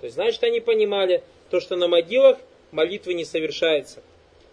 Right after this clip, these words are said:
И это из фикха Мухаммад Абдул Вахаба, рахимахуллаху тааля. Восьмая файда, «Та'лилю залика бианна салята раджулин ва салямуху алейхи яблюгуху ва ин бауд, фаля хаджата иля ма ятавахамуху ми-, ман арадаль курба».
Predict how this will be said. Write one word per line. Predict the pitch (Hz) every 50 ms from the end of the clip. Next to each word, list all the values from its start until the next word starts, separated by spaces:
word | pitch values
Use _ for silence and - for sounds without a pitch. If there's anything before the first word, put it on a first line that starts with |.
| _ _ _ _ - - - _
И | 143
это | 151 151 156 170
из | 156 151 -
фикха | - 196 185 190 - 160
Мухаммад | 151 147 135 - 156 151 147 139 - -
Абдул | 131 135 143 135 135
Вахаба, | 135 135 143 147 139 139 135
рахимахуллаху | 135 131 - - 156 156 - 143 135 131 135 139 143 143 135 135 131
тааля. | - 143 139 135 123 123 - - - - 170 156 143 - - - - - - - - - - -
Восьмая | 160 165 - - 220 262 269 247 -
файда, | - 240 240 226 214 214
«Та'лилю | 208 - 202 190 190 202 240 247 226 208
залика | - 196 214 214 208 196 - 196 185
бианна | - 190 196 196 196 190 185
салята | 180 - - 190 185 202 202 196 - 185
раджулин | 180 185 185 180 180 170 156 156 156
ва | 160 165
салямуху | 160 - 180 180 190 196 185 185 175 175 175
алейхи | 170 170 175 190 190 180 170
яблюгуху | 165 170 170 160 165 185 202 202 190 185 170 170 180 175 165 151 - -
ва | 170 170 175
ин | 170 170 160
бауд, | 165 202 208 202 180 156 143 - - - - - - - -
фаля | 143 147 165 165
хаджата | 165 - 226 254 220 208 208 185 190 190
иля | 185 180 180 180 185 180
ма | 175 180 185 180
ятавахамуху | 175 170 - - 165 175 180 170 170 175 165 165 165 165 156 170 170 165 156 160 160
ми-, | 165 170 170
ман | 160 160 165 170 160 -
арадаль | 165 165 160 170 170 160 160 156 151
курба». | - 180 185 170 156 151 131